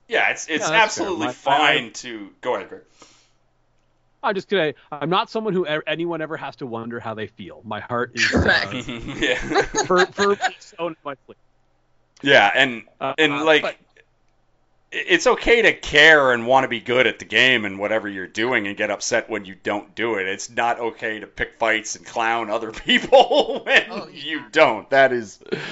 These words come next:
Speaker 1: that is,
Speaker 3: That's
Speaker 1: that was something else. That, that was a moment for, for Shane there. I could not believe he did that while he was, <laughs> like, laid, like, while he was laid back on the bleachers of Wrigley Field, <laughs> no less, when it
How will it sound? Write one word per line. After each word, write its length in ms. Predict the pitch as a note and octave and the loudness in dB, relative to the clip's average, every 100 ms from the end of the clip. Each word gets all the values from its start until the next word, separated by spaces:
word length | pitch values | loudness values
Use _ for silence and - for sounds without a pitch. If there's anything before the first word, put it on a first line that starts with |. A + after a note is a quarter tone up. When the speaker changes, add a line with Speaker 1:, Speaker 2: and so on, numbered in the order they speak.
| - - - | -12 -12 0
Speaker 1:
that 240 | C3 C3+ | 6 6
is, 220 | B2+ A#2 A2 | 4 -2 -6
Speaker 3:
That's 320 | - - - | -12 -14 -8
Speaker 1:
that 240 | A#2 A2 | -4 -4
was 120 | G#2 | -6
something 640 | - - - - B2 G#2 G#2 | -10 -10 -10 -10 -12 -12 -10
else. 380 | G2 F#2 - - | -8 -8 -10 -10
That, 280 | G2 G2+ G#2+ | -6 -4 2
that 200 | B2 B2+ | 6 6
was 160 | B2+ | 2
a 40 | G#2+ | -4
moment 480 | G2+ G2+ F#2+ F2+ - | -2 -2 -4 -10 -14
for, 280 | F#2+ E2+ | -14 -14
for 160 | - F#2+ | -14 -14
Shane 260 | - F#2 F#2 | -10 -10 -8
there. 140 | F#2 | -8
I 80 | G2 | -10
could 140 | B2 | -6
not 120 | B2 A2+ | -4 -4
believe 280 | G2 G2+ | -10 -14
he 80 | F#2+ | -14
did 160 | F#2+ F#2+ | -14 -10
that 180 | G2 G2+ | -8 -2
while 160 | A#2+ | -2
he 120 | B2 | -2
was, 360 | A#2 A#2+ - - G4 | -8 -6 -6 -8 -8
<laughs> 80 | - | 0
like, 400 | C4+ - - - | 0 0 -8 -10
laid, 440 | F3 F3 E3+ D3+ | 2 4 4 4
like, 240 | D3 C#3 - - B3 | 0 -2 -2 -12 -2
while 120 | G3+ | 0
he 40 | F3+ | 0
was 120 | D3 | -2
laid 340 | D3 D#3 D#3 | -2 -2 0
back 320 | D3 D3+ D3 C#3+ | 2 2 2 -2
on 80 | |
the 40 | B2 | -10
bleachers 560 | D3 D3+ D3+ D#3 C#3+ D3+ | -6 -4 -4 -6 -6 -6
of 120 | D3+ | -2
Wrigley 280 | E3+ G3+ - | -2 -2 -12
Field, 720 | - - A3+ A#3 A#3 B3+ - | -16 -12 -2 0 2 0 0
<laughs> 80 | - | -6
no 260 | - G#3+ - | -6 -8 -2
less, 360 | G3 - - - | -2 -2 -16 -10
when 120 | A3+ | -6
it 160 | D#3+ | -4